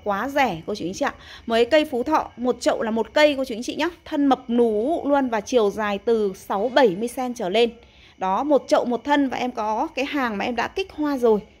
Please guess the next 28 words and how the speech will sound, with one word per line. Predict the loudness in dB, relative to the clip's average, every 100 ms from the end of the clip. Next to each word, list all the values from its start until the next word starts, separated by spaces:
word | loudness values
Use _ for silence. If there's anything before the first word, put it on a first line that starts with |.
| _ _ -20 -10
Và | 0 0
có | 2 0
hàng | 0 0 -2 -2 -4
em | -2 0 0
chưa | -2 -4
kích | -4 -8
hoa | 0 2 2 0
cô | -6
chú | -6
anh | -8
chị | -4
nhá. | -2 -2 -6 -20 -6
Thì | 0
những | 0 0
cái | 2
chậu | 2 2
mà | 0
em | 0 0
đã | 0
kích | -2 -10 -2
hoa | 0 2
rồi | 2 2 2
ạ, | 0 -2 -8
thì | -2
em | -2
xin | -2 -6
phép | -2 -2 0
được | -2